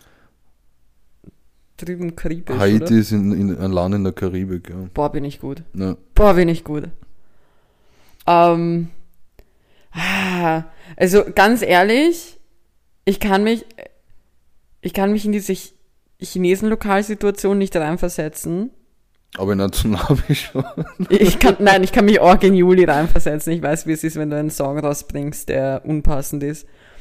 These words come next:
Speaker 2: Hm.
Speaker 1: Na, ähm, nein, weißt du, wieso? Also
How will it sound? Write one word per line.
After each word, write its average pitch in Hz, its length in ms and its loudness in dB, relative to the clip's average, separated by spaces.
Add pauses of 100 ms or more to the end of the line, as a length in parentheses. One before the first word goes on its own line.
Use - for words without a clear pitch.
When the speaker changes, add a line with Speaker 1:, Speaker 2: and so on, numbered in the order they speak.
(140)
Speaker 2:
Hm. 113 280 -2
Speaker 1:
Na, 151 420 2 (420)
ähm, 156 260 -4 (1080)
nein, 190 220 0
weißt 190 200 0
du, 190 60 -8
wieso? 208 220 -4
Also 196 280 0